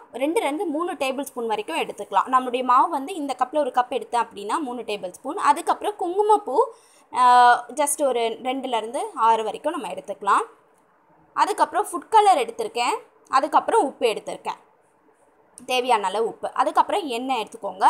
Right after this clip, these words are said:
ஜிலேபி பொரிக்கிறதுக்காக இந்த எண்ணெய். அதுக்கப்புறம் ஒரு ரெண்டுலேருந்து மூணு drop வரைக்கும் நம்மளுக்கு lemon தேவைப்படும், எடுத்து வச்சுக்கோங்க. First step வந்து நம்ம ஒரு mixing bowl எடுத்துக்கலாம். மிக்சிங் பவுலில் நம்ம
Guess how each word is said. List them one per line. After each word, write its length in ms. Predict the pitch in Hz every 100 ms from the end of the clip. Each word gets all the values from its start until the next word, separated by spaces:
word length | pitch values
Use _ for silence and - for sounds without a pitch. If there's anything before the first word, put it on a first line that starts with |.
| 480 - 262
ஜிலேபி 300 | 247 262 311 311
பொரிக்கிறதுக்காக 640 | 254 330 320 - 220 302 339 320
இந்த 120 | 214 196
எண்ணெய். 260 | 190 247 - _ _ _ _ - 208
அதுக்கப்புறம் 500 | 453 320 - 285 508 254
ஒரு 120 | 269 254
ரெண்டுலேருந்து 420 | 330 349 302 403 302
மூணு 160 | 311 294
drop 220 | 240 247
வரைக்கும் 260 | 202 233 320
நம்மளுக்கு 280 | 262 220 202
lemon 260 | 202 226 208
தேவைப்படும், 440 | 180 185 226 370
எடுத்து 200 | 214 202
வச்சுக்கோங்க. 400 | 196 - 202 180 254 440 _ _ _ _ _ _ -
First 240 | - - 339
step 200 | 349 320 262
வந்து 160 | 277 427
நம்ம 140 | 302 247
ஒரு 80 | 240
mixing 300 | 247 466 440 262
bowl 180 | 262 226
எடுத்துக்கலாம். 460 | 208 202 214 403 508 _ _ _ _ - -
மிக்சிங் 340 | 285 - 466 415
பவுலில் 340 | 269 240 254 415
நம்ம 160 | 285